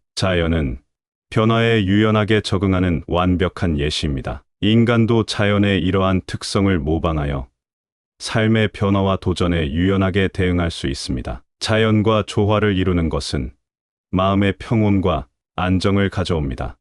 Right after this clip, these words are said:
자연은 우리에게 고요함과 평화의 공간을 제공하며 이는 스트레스와 불안을 줄이는 데 도움이 됩니다. 자연과 조화를 이루며 살아가는 것은 지속 가능한 삶의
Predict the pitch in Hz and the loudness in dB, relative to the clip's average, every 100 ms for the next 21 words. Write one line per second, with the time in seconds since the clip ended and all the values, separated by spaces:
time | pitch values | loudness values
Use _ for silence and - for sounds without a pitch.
0 | - 104 92 85 80 76 60 - _ _ | -10 -4 -2 0 0 -2 -6 -12 _ _
1 | _ _ _ - 104 107 101 101 78 - | _ _ _ -2 2 2 2 0 -2 -2
2 | 104 104 104 101 95 98 92 - - 117 | 2 2 4 2 0 0 -2 -6 -2 0
3 | 113 107 - 95 92 92 85 71 - 85 | 2 0 0 0 0 0 0 -2 -4 -2
4 | 82 71 69 64 - _ _ _ _ _ | -2 -2 -4 -6 -10 _ _ _ _ _
5 | _ _ _ _ - 101 107 107 - - | _ _ _ _ -4 0 0 0 -4 -6
6 | 104 98 - 98 95 - 101 95 95 90 | -4 -4 -2 -2 -2 -2 -2 -2 0 -2
7 | - 90 82 76 78 65 - - 98 95 | -4 -4 -2 -4 -6 -8 -12 -4 0 2
8 | 98 90 73 65 - - _ - 110 107 | 0 -2 -4 -6 -12 -14 _ -4 -2 0
9 | 104 104 110 101 - 104 104 104 95 87 | 0 0 0 -2 -2 0 0 0 0 -2
10 | 80 71 62 - _ _ - - 123 113 | -2 -4 -8 -12 _ _ -14 -6 -2 0
11 | 107 92 76 71 82 65 - _ _ _ | 0 -2 -4 -4 -6 -6 -12 _ _ _
12 | _ _ - 113 104 113 - 101 98 95 | _ _ -6 -2 0 -2 -2 0 0 0
13 | 87 - 90 92 | -2 -4 -2 -2